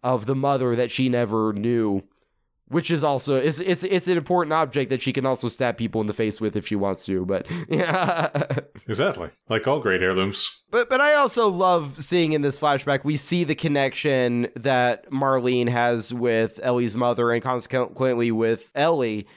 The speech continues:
Speaker 1: And I think that that puts a lot more weight, knowing this backstory and seeing this backstory puts more weight on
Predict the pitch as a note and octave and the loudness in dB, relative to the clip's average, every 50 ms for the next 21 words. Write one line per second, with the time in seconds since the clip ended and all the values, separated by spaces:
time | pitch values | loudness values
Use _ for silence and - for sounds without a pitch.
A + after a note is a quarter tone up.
0 | _ _ _ _ _ - D#3 E3+ F3+ F3 F3 F3 G#3+ A3+ A3+ F3 F3+ F#3+ D#3 - | _ _ _ _ _ -4 -2 0 2 2 0 2 0 0 0 0 -2 -2 0 0
1 | E3+ E3+ E3 D#3+ - - - F3 E3+ E3 - - C3+ - D3 C#3+ C#3+ C#3 D3 D3 | 2 2 2 2 0 0 -2 -2 -2 -2 -4 -6 -4 -2 0 0 2 2 0 0
2 | C3 C#3+ C#3+ D3+ C#3 C3+ C3 B2 B2+ C3 B2+ C3+ - C#3+ D3+ E3+ F3 G3 G#3 G#3 | 0 0 0 2 2 2 2 2 2 2 2 0 0 0 0 2 2 2 2 2
3 | G3 E3+ F3 E3 - - - D3+ D3+ C#3 - - D3 C#3+ C#3 C3 B2+ A#2 - - | 0 2 0 0 0 0 -2 -2 -2 -2 -4 -4 -2 0 0 0 0 -2 -2 -2
4 | D#3+ D#3+ D#3+ D3+ D3 C3+ - - C3+ C3+ C3 - - - C3+ B2+ A#2+ A#2 A#2+ - | 0 0 0 0 0 -2 -2 -2 -2 -2 -2 -4 -6 -2 0 0 0 0 -2 -2
5 | - C#3 B2+ A2 A#2 B2+ C3 C3 B2+ B2 A2+ B2 B2 B2 A#2 A#2 - B2 B2 B2 | -2 -4 -4 -4 -2 -2 0 2 0 0 0 0 0 0 0 0 0 0 0 0
6 | A#2+ A#2+ A#2+ - | 0 -2 -6 -10